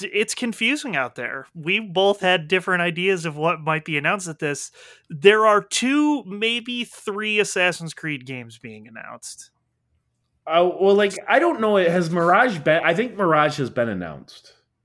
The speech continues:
Speaker 2: I think we're just getting
Speaker 1: Ye-,
Speaker 2: more
Speaker 1: one of
Speaker 2: news.
Speaker 1: them, one of them has been announced.
Speaker 2: Which is the one, like, set in, like, the Middle East, I believe.
Speaker 1: 'Cause they said, "Hey, get ready." Oh, Assassin's Creed Mirage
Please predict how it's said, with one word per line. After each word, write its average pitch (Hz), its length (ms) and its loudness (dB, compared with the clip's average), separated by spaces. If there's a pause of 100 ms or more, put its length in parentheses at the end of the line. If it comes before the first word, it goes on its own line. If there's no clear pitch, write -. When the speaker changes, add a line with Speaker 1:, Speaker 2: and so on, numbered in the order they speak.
(600)
Speaker 2:
I 165 140 0
think 190 180 2
we're 196 120 4
just 170 200 0
getting 170 220 2
Speaker 1:
Ye-, 147 180 -2
Speaker 2:
more 127 180 2
Speaker 1:
one 269 200 6
of 311 80 6
Speaker 2:
news. 180 80 0
Speaker 1:
them, 180 360 4
one 214 220 4
of 254 160 0
them 180 220 2
has 147 240 -2
been 147 180 -2
announced. 117 680 -12
Speaker 2:
Which 143 200 0
is 156 140 -2
the 156 80 0
one, 151 540 0 (100)
like, 131 260 -2
set - 340 -4
in, 135 100 -4
like, 117 260 -4 (640)
the 117 100 -6
Middle 107 480 -2
East, - 720 -4 (580)
I 107 140 -10
believe. 139 1080 -10 (960)
Speaker 1:
'Cause 147 180 -10
they 156 100 -4
said, 156 200 -2
"Hey, 147 180 0
get 147 220 -4
ready." 135 640 -6 (120)
Oh, 151 180 -4
Assassin's 214 340 0
Creed 285 220 -2
Mirage 165 800 2